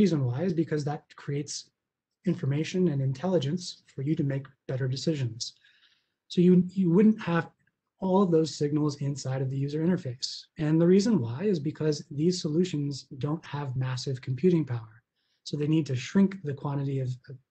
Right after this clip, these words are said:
signals that they surface inside of the interface. Now, let's go over to approach B, which also has significant pros and cons. From a pros perspective, they're very easy to customize, uh,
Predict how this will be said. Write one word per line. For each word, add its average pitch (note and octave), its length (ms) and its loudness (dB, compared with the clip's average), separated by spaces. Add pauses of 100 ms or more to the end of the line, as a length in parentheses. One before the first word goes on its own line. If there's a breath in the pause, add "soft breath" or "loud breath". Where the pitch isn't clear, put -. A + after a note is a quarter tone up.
(180)
signals C#3+ 460 -2
that B2+ 120 -4
they C3 240 -2
surface C3 600 -6
inside B2 340 -6
of A2+ 80 -12
the B2+ 80 -4
interface. - 540 -8 (920 loud breath)
Now, E3 220 2
let's F#3 180 0
go F3+ 200 6
over E3+ 200 2
to D#3+ 400 2
approach D3 380 0
B, D#3+ 180 4
which C3 300 -4
also E3+ 360 -2
has C3 460 -6
significant C3 640 -6
pros A#2+ 420 -6
and B2+ 80 -8
cons. B2 520 -6 (680 soft breath)
From E3+ 160 4
a D#3+ 60 0
pros A#3 320 2
perspective, D#3 520 0
they're D3 120 0
very D#3+ 400 2
easy D3 340 -2
to C#3 260 -8
customize, C3 800 -6 (100)
uh, B2+ 120 -4